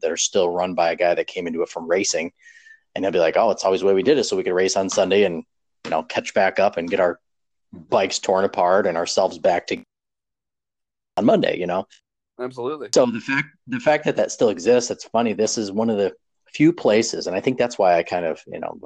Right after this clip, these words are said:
Speaker 1: one of the reasons why I felt like this sort of a podcast to, to guys that work at shops and all these different, uh, areas of the shop.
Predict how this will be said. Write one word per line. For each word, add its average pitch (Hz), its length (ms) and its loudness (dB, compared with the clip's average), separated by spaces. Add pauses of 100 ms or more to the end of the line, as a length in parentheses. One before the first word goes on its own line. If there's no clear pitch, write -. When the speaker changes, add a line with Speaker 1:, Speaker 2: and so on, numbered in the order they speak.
(100)
Speaker 1:
one 107 220 0
of 101 40 4
the 98 80 0
reasons 85 400 -4
why 80 220 4
I 82 40 0
felt 80 220 0
like 78 240 -4
this - 180 -4
sort 82 240 -2
of 78 60 -6
a - 160 -8
podcast 82 500 -2
to, 80 160 -8
to - 220 -12
guys 85 240 0
that - 160 -4
work 101 300 0
at - 120 -2
shops 80 420 0
and 82 80 -4
all 82 60 0
these 82 160 -6
different, 78 340 -6
uh, 50 280 -2 (320)
areas 98 340 4
of 117 200 2
the 85 80 0
shop. 78 380 0